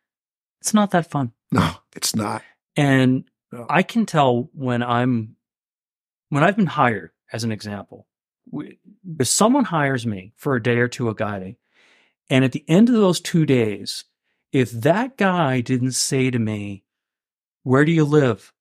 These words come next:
Speaker 1: Where'd you go to college?
Speaker 2: Right.
Speaker 1: Are you married? Do you have children?"
Speaker 2: Right.
Speaker 1: If he didn't take any interest in who I am as a person, even if he was the client with the checkbook,
Speaker 2: Yep.
Speaker 1: it tells me something about who they are.
Speaker 2: Yeah, yeah, exactly.
Speaker 1: And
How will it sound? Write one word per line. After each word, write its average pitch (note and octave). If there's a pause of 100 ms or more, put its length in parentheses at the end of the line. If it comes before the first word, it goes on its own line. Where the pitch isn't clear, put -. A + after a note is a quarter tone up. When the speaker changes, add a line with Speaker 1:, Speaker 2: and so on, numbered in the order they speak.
(120)
Speaker 1:
Where'd C3+
you C3+
go C#3
to C3+
college? A#2+
Speaker 2:
Right. G2
Speaker 1:
Are C3
you C3+
married? C3+ (220)
Do -
you A#2+
have C3+
children?" C#3+ (360)
Speaker 2:
Right. G#2+
Speaker 1:
If B2
he A3+
didn't B3
take D3
any E3+
interest E3+
in G2+
who C3+
I B2
am A#2+
as A2
a G#2
person, A#2
even A3+
if A#3+
he A#3
was F#3
the D#3
client C#3
with A2+
the A2
checkbook, - (220)
Speaker 2:
Yep. E3
Speaker 1:
it D3
tells A#3+
me F3+
something A2+
about A2
who A2
they G#2+
are. G#2+
Speaker 2:
Yeah, A#2
yeah, F#2 (240)
exactly. A2+
Speaker 1:
And C3